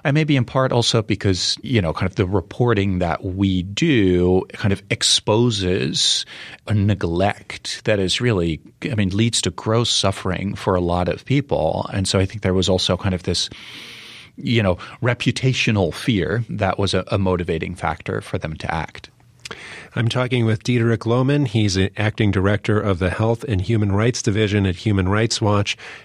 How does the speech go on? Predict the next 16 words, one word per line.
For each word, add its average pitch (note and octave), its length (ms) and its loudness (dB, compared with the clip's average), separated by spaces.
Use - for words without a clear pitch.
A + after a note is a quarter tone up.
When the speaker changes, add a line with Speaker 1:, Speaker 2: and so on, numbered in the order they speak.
Speaker 2:
and F#2+ 200 2
we're F#2+ 100 4
talking F#2+ 600 0
about F#2 580 0
palliative A#2 500 0
care F2+ 220 0
right F2+ 240 0
now F2 240 0
around E2+ 240 -2
the E2+ 80 -2
world. F2 400 -2
You C3+ 160 0
know, E3 200 2
it's - 360 -4
interesting. D#3 500 0
Uh, A2 260 0